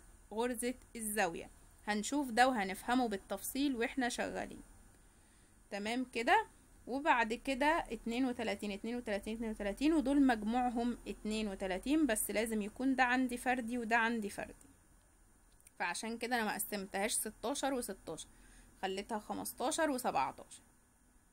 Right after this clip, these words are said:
تمام كده، يا رب يكون واضح. آه، بالنسبة لعمر أربع سنين كان مية وعشرين سلسلة، قسمتهم بالشكل ده، تلاتين، تلاتين، تلاتين، ودول مجموعهم تلاتين، خمستاشر وخمستاشر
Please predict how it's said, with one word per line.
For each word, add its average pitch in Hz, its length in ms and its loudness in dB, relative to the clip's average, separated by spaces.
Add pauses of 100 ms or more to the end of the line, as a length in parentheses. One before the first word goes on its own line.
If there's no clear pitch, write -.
(240)
تمام 202 280 -4
كده، 277 260 -2
يا 269 100 2
رب 233 200 -4
يكون 220 320 -6
واضح. - 300 -14 (540)
آه، 202 240 0
بالنسبة 254 560 0
لعمر 214 440 0
أربع 262 380 6
سنين 262 460 0
كان 226 340 2
مية 247 220 4
وعشرين 220 540 0
سلسلة، 277 600 4
قسمتهم 220 800 0
بالشكل 226 520 -2
ده، 233 140 0
تلاتين، 233 540 -2
تلاتين، 208 420 -4
تلاتين، 208 460 0
ودول 247 340 2
مجموعهم 202 520 -2
تلاتين، 202 460 0
خمستاشر 214 760 -2
وخمستاشر 214 840 -2